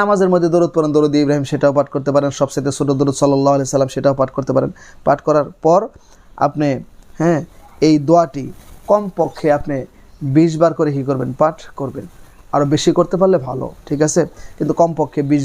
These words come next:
বার পাঠ করতে পারবেন, ঠিক আছে? আমি যে কিতাব মোতালা করে আপনাকে আমলটি বলে দিচ্ছি, দিচ্ছি, সেখানে এটাই বলা রয়েছে যে সেটাকে কমপক্ষে বিশ বার করে কী করতে হবে? পাঠ করতে হবে। আরও যদি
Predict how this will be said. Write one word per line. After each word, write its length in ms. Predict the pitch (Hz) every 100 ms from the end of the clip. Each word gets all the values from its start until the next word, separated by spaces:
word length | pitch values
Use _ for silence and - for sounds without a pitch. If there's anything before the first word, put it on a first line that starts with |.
| 139
বার 100 | 139
পাঠ 160 | 135 -
করতে 160 | 131 131
পারবেন, 260 | 123 117 -
ঠিক 140 | - 143
আছে? 140 | 156 160 - - - -
আমি 140 | 156
যে 120 | 147
কিতাব 280 | 151 175 170 156
মোতালা 300 | 160 160 151
করে 220 | 147 151 147 - -
আপনাকে 280 | 135 151 143
আমলটি 220 | 147 151
বলে 160 | 151 165
দিচ্ছি, 180 | 160 160 190 151
দিচ্ছি, 220 | 151 - 170
সেখানে 300 | 170 147 147 151
এটাই 200 | 160 156 143 139
বলা 180 | 151 156
রয়েছে 260 | 160 156 208 - - - -
যে 100 | -
সেটাকে 280 | 139 139 139 -
কমপক্ষে 600 | 180 202 190 185 - 156 - - - -
বিশ 260 | 135 160 180
বার 140 | 180 165
করে 100 | 165
কী 100 | 147 139
করতে 140 | 135
হবে? 120 | 139 143
পাঠ 100 | 143 -
করতে 140 | 143
হবে। 120 | 170 185 160
আরও 100 | 147
যদি 120 | 139